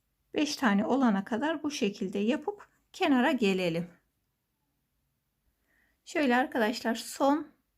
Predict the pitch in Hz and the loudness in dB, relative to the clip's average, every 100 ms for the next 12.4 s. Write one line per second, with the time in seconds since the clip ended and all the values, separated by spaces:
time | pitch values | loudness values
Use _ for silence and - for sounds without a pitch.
0 | _ _ 302 277 240 226 240 302 302 359 | _ _ -4 -2 2 2 2 -2 -4 -10
1 | - - _ _ _ _ _ _ _ _ | -12 -20 _ _ _ _ _ _ _ _
2 | _ _ _ 330 302 262 233 226 208 220 | _ _ _ -4 0 4 4 4 -2 -4
3 | 311 277 262 247 240 311 - 294 269 269 | -2 0 2 2 0 -4 -8 -8 -6 -2
4 | 269 226 208 196 190 180 175 - - - | 0 2 2 2 0 -4 -6 -8 -12 -18
5 | - _ _ _ _ _ _ _ _ _ | -20 _ _ _ _ _ _ _ _ _
6 | _ _ _ _ _ _ _ _ _ _ | _ _ _ _ _ _ _ _ _ _
7 | _ _ _ _ _ _ _ _ _ _ | _ _ _ _ _ _ _ _ _ _
8 | _ _ - - 202 196 196 247 214 185 | _ _ -10 -4 -2 -2 0 2 4 2
9 | 202 202 - 302 285 269 262 262 320 - | -2 -6 -6 0 4 4 4 0 -2 -10
10 | - 359 311 277 311 320 _ _ - - | -6 -2 0 0 -2 -4 _ _ -18 -12
11 | - 339 320 339 269 214 294 277 311 294 | -6 -2 0 2 4 6 6 6 2 2
12 | 233 254 190 | 4 6 4